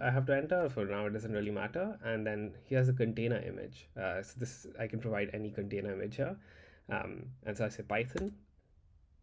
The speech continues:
I, and that should then start up the Docker container.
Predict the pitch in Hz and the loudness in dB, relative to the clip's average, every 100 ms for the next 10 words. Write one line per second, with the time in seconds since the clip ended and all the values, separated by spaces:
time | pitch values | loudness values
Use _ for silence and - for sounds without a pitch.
0 | - _ - - - 101 107 - 107 101 | -20 _ -20 -20 -12 -10 -10 -10 -6 -4
1 | 101 101 107 123 - 117 101 98 98 - | -4 0 2 0 -2 0 2 2 0 -2
2 | 101 95 95 - 104 101 - - - - | -2 -2 -2 -4 -4 -4 -6 -18 -20 -4
3 | 101 92 - - - - - - - | 0 0 0 -6 -6 -6 -6 -6 -6